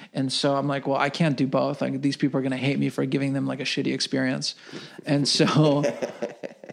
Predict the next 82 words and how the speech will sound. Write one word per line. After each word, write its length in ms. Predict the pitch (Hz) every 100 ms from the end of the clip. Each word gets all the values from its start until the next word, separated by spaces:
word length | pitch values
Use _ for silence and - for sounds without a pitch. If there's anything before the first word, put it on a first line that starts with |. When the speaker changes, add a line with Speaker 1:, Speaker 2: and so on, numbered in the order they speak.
| - _ _ -
Speaker 1:
So 180 | - 180
I 40 |
decided 360 | 156 175 180 170
not 120 | 165
to 40 | 165
do 120 | 226
Speaker 2:
It's 80 | -
a 20 |
Speaker 1:
it. 40 |
Speaker 2:
good 100 | 131
rule 160 | 127 113
of 60 | 104
life, 220 | 98 95
not 180 | 104 104
to 60 |
be 60 | 95
Speaker 1:
Uh, 40 |
Speaker 2:
hated 400 | 92 92 82 87
for 80 | -
<laughs> 240 | 101 - -
shitty 140 | 107
experiences. 880 | 95 - 87 87 - - - 131 -
<laughs> 0 |
Speaker 1:
Yeah, 300 | 185 285 254
I 60 | 160
mean, 180 | 165 160
the 80 |
most 240 | 170 190 190
valuable 340 | 175 175 170
thing 180 | 165 170
you 100 | 160
have 120 | 160
in 80 | 156
people's 260 | 151 151 147
lives 380 | 196 175 143
is, 260 | 147 135 147
you 100 | 151
know, 220 | 147 143
the 140 | 139 139
moments 400 | 147 147 147 151
you 60 |
spend 260 | - 175 180
with 120 | 165
them. 260 | 143 131 -
Speaker 2:
Yeah. 300 | - 208 -
Speaker 1:
That's, 440 | 151 147 - - -
you 180 | 147
know, 80 | 143
it's 100 | 139
not 120 | 156
what 140 | 151 147
you 60 |
do, 160 | 135 147
what 200 | 143 147
you 60 | 139
say, 180 | 147
it's 100 | 139
how 80 | 139
you 100 | 143
make 200 | 143 139
people 200 | 143 135 135
feel. 260 | 180 165
And 140 | 131 131
so 80 |
I 40 | 139
want 200 | 135 143
people 240 | 147 143
to 60 | 139
walk 260 | 135 135
away 120 | 139 135
with 180 | 139 143
great 200 | 143 139
experiences 560 | - 180 208 190 127
when 140 | 139 135
they 100 | 135
interact 340 | 131 131 139
with 80 | -
Speaker 2:
Great 180 | 101 87
Speaker 1:
me. 40 |
Speaker 2:
quote, 220 | 101 98 -
Maya 240 | 92 90
Angelou. 500 | 90 95 110 127 151